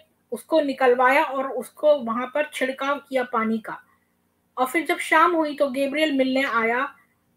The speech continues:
और उसने उससे कहा कि,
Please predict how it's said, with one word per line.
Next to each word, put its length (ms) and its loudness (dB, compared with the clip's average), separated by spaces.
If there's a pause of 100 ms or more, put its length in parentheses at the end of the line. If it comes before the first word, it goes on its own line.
(120)
और 380 2 (100)
उसने 460 -2
उससे 340 -4
कहा 440 0 (1300)
कि, 400 -4